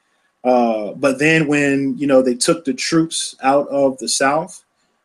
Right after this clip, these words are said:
uh, then we have this, this terrorism, uh, of those who, uh, formerly owned this particular group of people. Uh, so you get groups like the Ku Klux Klan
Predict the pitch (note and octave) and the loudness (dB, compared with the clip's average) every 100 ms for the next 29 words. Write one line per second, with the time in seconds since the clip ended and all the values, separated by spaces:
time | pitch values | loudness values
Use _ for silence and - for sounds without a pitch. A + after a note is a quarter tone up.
0 | _ _ _ _ - A#2 B2 C3+ C3 C3 | _ _ _ _ -4 -2 2 2 4 4
1 | C3 C3 C3+ C3 B2 A#2+ - A#2+ - - | 4 2 2 2 0 -4 -4 -10 -10 -2
2 | F3+ G3 C#3+ C3+ A#2 G#2 F#2 A2 _ _ | 2 4 4 4 2 -4 -14 -20 _ _
3 | _ _ _ _ _ - A2 G#2+ G#2 F#2+ | _ _ _ _ _ -10 -8 -6 -8 -10
4 | F#2+ - B2+ A#2+ A#2 D3 C#3+ C3+ C3 D3+ | -14 -8 -6 -4 0 4 6 4 2 2
5 | C#3 B2+ A#2 _ _ - A2 G#2+ - - | 4 4 0 _ _ -10 -8 -8 -6 2
6 | F3+ E3+ C#3 B2+ C3 B2+ A#2+ A#2 - D3+ | 4 4 2 2 4 4 2 -2 -2 0
7 | G#3+ A3+ D#3+ C3+ B2 _ _ _ - C3+ | 4 4 2 -2 -6 _ _ _ -2 0
8 | C3 - - - C3+ - B2 A#2+ A#2 - | 2 -2 -8 -4 -4 -2 -2 -2 -4 -4
9 | C3 C3+ C3+ A#2+ - C3+ A#2+ - G#2 B2 | -4 -4 -6 -10 -8 -6 -6 -8 -12 -14
10 | _ _ _ _ _ _ _ _ A2 A2 | _ _ _ _ _ _ _ _ -10 -8
11 | G#2 F#2+ F#2+ - B2+ C3 C3+ - C3+ - | -8 -10 -6 -2 0 0 0 -2 -6 -2
12 | C3 B2+ - C3 - A#2 - - C#3 B2+ | -2 -4 -4 -6 -2 -2 -4 -6 0 0
13 | A#2+ A#2+ | 2 -2